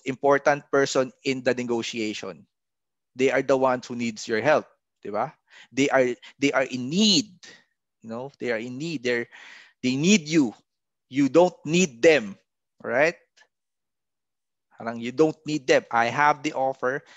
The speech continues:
Maybe I'm just creating an irresistible offer. I'm giving myself for, for, like, for free for seven days, but it doesn't mean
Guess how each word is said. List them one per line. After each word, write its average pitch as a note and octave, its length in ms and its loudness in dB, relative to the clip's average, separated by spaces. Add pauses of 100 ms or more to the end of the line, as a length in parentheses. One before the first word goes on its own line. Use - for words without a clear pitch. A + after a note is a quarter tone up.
(120)
Maybe F#3+ 240 2
I'm D#3+ 160 -2
just E3+ 180 -4
creating E3+ 380 0
an C#3+ 180 -4
irresistible C#3 640 -4
offer. D#3 240 -6
I'm B2+ 160 -6
giving D3 320 -2
myself C3+ 400 -6
for, A#2+ 240 -2 (360)
for, - 280 -6
like, A#2+ 240 -6 (320)
for A#2 160 -4
free E3+ 240 -2
for B2+ 160 0
seven A#2 320 -4
days, C#3 180 -6
but A#2 140 -10
it B2 100 -12
doesn't C3 260 -2
mean E3 140 -6